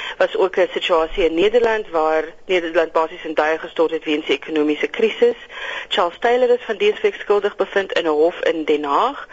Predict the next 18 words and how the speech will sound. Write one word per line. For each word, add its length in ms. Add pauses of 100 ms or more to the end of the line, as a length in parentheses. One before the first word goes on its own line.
(320)
aan, 400
ehm, 260
oorlogmisdade. 960 (300)
En 120
dan 160
vir 340 (120)
mense 320
soos 140
ek 200
wat 160
in 60
die 100
gedrukte 380
media 360
werk, 280
het 80
die 80
Persvryheidskommissie 1200